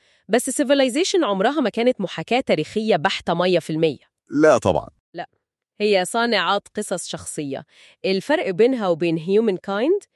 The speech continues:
Speaker 1: إن هيومن كايند بتدور حول صناعة ثقافة هجينة، لكن civilization بتدور حول صناعة إرث خالد.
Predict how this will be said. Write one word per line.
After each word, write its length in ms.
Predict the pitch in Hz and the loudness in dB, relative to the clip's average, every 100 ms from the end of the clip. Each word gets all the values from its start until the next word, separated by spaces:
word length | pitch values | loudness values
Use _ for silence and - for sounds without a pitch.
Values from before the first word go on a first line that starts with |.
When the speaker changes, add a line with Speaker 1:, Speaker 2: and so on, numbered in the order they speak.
| _ - | _ -6
Speaker 1:
إن 160 | 190 190 | 0 0
هيومن 460 | 190 220 339 330 262 | 0 0 2 0 -2
كايند 480 | 240 247 294 262 - | -2 0 0 -2 -6
بتدور 360 | 165 170 160 269 | -10 -6 0 0
حول 440 | - 233 226 208 | 0 -2 0 -2
صناعة 500 | - 196 208 226 196 - - - | -4 -4 -2 -2 -4 -8 -18 -14
ثقافة 520 | - 180 - 254 240 196 | -10 -8 -2 -2 -2 -6
هجينة، 600 | 180 160 165 151 131 135 _ - - 180 | -4 -4 -4 -4 -6 -10 _ -20 -8 -6
لكن 260 | 180 185 | -2 -2
civilization 920 | 175 180 165 165 165 226 277 285 285 - | -2 -4 0 0 0 -2 -2 -2 -4 -6
بتدور 380 | - 165 147 285 | -8 -2 2 0
حول 460 | - 247 247 240 247 - | 0 0 2 2 0 -4
صناعة 540 | - 190 214 214 190 - 196 | -4 -2 0 -2 -4 -6 -4
إرث 260 | 220 - | -4 -6
خالد. 560 | 196 - 185 143 123 | -10 -4 -2 -2 -8